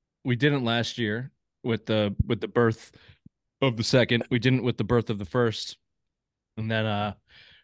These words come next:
gave it a shot this year to last hurrah, uh, uh, uh, Kobe Bryant retirement, uh, round. Last time we, we make that trip.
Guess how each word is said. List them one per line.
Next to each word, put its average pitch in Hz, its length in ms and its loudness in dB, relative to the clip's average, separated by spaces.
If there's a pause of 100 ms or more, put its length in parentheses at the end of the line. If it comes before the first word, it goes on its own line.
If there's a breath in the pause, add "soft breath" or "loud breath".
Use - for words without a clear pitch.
(100)
gave 120 160 2
it - 20 -2
a 101 40 -4
shot 104 260 -2
this 110 180 -2
year 113 100 0
to 107 80 -2
last 110 540 -2
hurrah, 107 440 -2 (140)
uh, 104 240 -4 (160)
uh, 98 280 -4 (1080 soft breath)
uh, 101 220 -8
Kobe 120 220 0
Bryant 107 380 -2
retirement, 104 600 -4 (220)
uh, 101 220 -8 (220)
round. 98 420 -2 (140)
Last 104 260 0
time 104 160 0
we, 98 140 -4 (100)
we 107 120 -4
make 101 220 -2
that 92 160 -4 (560)
trip. 98 200 -4